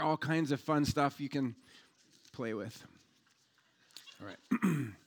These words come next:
<clears throat> All right, hey, this is our final installment of our Epiphany, our New Year series. And what we've been doing is we've been trying to elevate, lift up, identify, and then ultimately kind of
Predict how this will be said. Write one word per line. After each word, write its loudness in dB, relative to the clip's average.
<clears throat> -16
All 10
right, 12
hey, 12
this 12
is 10
our 12
final 8
installment 8
of 6
our 8
Epiphany, 8
our 8
New 6
Year 10
series. 8
And 8
what 4
we've 8
been 8
doing 8
is 6
we've 4
been 6
trying 8
to 8
elevate, 10
lift 8
up, 8
identify, 8
and 6
then 4
ultimately 2
kind 4
of 4